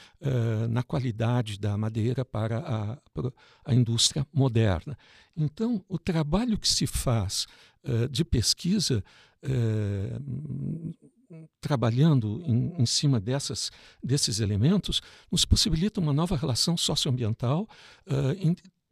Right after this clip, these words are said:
e também industrial, né, do ponto de vista econômico, né? E, claro, isso nos dá, eh, a possibilidade de democratizar a educação, o conhecimento,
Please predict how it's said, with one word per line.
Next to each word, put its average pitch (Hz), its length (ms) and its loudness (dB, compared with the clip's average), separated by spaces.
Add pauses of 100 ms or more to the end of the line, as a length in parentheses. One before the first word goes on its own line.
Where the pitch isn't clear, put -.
e 202 80 -6
também 220 360 4
industrial, 113 600 0 (160)
né, 135 200 -6 (260)
do 123 100 -4
ponto - 220 0
de - 80 -8
vista 127 500 -4
econômico, 117 680 -2
né? 110 160 -8 (420)
E, 233 80 -10
claro, 226 480 -4 (360)
isso 196 320 0
nos - 180 2
dá, 131 340 2 (360)
eh, 120 180 -4
a - 100 -4
possibilidade 123 640 0
de - 60 -10
democratizar 123 1040 -2
a 117 100 -8
educação, 147 880 -4
o - 100 -10
conhecimento, 117 1000 0